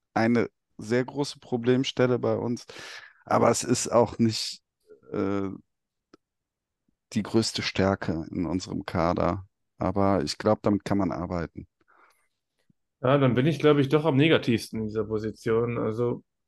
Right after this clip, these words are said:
Speaker 2: pff, ich weiß nicht. Dean Lowry ist ein Run-Defender.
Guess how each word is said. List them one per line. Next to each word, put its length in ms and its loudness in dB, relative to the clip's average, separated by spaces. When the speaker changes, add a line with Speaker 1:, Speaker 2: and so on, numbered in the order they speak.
Speaker 2:
pff, 440 -20
ich 600 -18
weiß 220 0
nicht. 340 -6
Dean 140 -2
Lowry 480 4
ist 200 -4
ein 100 -4
Run-Defender. 1080 -2